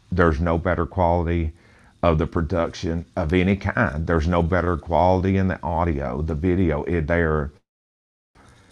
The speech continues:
you know, straight out of an iPhone then, straight out of an iPhone now, one big long take.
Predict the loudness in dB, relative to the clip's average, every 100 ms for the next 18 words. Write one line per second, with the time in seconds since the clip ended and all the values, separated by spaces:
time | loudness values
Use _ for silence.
0 | _ -20 -10 2 4 4 0 -4 2 4
1 | 6 4 2 2 0 -4 -4 -2 0 0
2 | 0 0 0 0 0 2 2 -2 -2 0
3 | 0 0 -4 -4 -6 -4 -2 -2 0 0
4 | 0 -2 -2 -2 0 -2 -2 -2 -4 -4
5 | -6 0 0 2 -2 -8